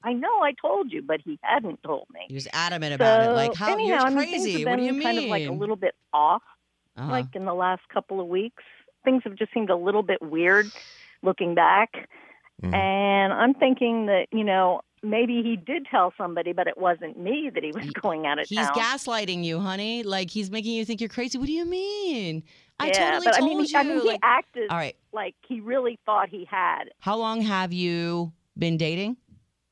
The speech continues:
Speaker 1: Since, like, last October, maybe.
Speaker 2: So it's a long-term relationship,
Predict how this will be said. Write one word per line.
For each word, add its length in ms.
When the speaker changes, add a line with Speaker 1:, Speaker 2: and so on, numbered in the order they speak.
Speaker 1:
Since, 260
like, 260
last 240
October, 540
maybe. 400
Speaker 2:
So 260
it's 140
a 80
long-term 420
relationship, 760